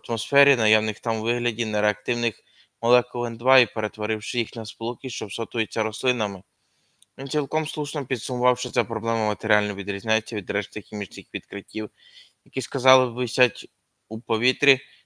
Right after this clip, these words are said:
бо ще не дозріли. Фіксування азоту — запорука прогресу всього цивілізованого людства. Інші відкриття покликані забезпечити нам інтелектуальний комфорт,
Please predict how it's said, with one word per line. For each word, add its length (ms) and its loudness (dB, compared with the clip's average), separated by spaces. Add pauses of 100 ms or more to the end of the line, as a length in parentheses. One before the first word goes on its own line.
(140)
бо 80 -6
ще 160 -2
не 120 0
дозріли. 480 2
Фіксування 600 -2
азоту — 340 -4
запорука 540 -4
прогресу 520 -6
всього 240 -6
цивілізованого 800 -6
людства. 400 -6 (540)
Інші 260 -4
відкриття 460 2
покликані 520 -2
забезпечити 640 -2
нам 200 2
інтелектуальний 640 -2
комфорт, 480 -2